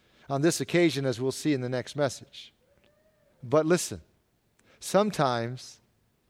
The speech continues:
many times, God chooses to wait until eternity to right the wrongs of life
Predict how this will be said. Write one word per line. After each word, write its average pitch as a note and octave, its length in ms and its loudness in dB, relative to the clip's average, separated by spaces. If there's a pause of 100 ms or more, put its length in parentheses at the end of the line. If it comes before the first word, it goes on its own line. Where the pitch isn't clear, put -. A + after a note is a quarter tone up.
(260)
many F#3+ 300 4
times, A#2+ 720 -2 (680)
God F3 340 4
chooses F3 520 -2
to - 120 0
wait D3 300 2
until C#3 380 -2
eternity A#2+ 640 -6 (1400)
to C#3+ 140 -2
right D3 340 2
the D3 80 2
wrongs C3 500 2
of A2+ 200 -4
life A#2 680 -2